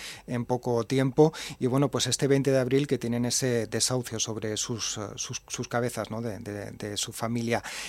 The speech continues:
Eh, Erika nos contaba esta mañana que, que las personas que se ven amenazadas por un desahucio, pues muchas veces no lo comunican, salvo en último momento, pues con la plataforma de afectados por la hipoteca,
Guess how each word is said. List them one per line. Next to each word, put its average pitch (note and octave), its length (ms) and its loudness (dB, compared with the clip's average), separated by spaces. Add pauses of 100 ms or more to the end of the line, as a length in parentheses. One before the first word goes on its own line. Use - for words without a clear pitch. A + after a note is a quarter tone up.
(140)
Eh, B2 360 0
Erika C#3+ 420 4
nos D#3+ 160 4
contaba D3 420 4
esta C#3+ 180 2
mañana D3 460 6
que, A#2 380 -2
que A#2+ 100 -4
las G#2+ 160 0
personas A#2+ 340 0
que - 120 -2
se C#3+ 100 2
ven C3 140 2
amenazadas B2+ 480 0
por B2+ 120 -6
un B2 100 0
desahucio, B2 460 0 (360)
pues B2+ 160 0
muchas C#3 220 2
veces C#3+ 220 0
no C3+ 140 4
lo C#3 140 4
comunican, C#3+ 500 2
salvo A2 460 -6 (160)
en G#2+ 240 -8
último B2 320 2
momento, B2+ 420 4
pues A2 320 -8
con G#2+ 240 -10
la G#2+ 140 -2
plataforma A#2+ 500 -2
de A#2 80 -6
afectados A#2 520 -6
por A2+ 120 -8
la A#2 80 -4
hipoteca, A#2+ 420 0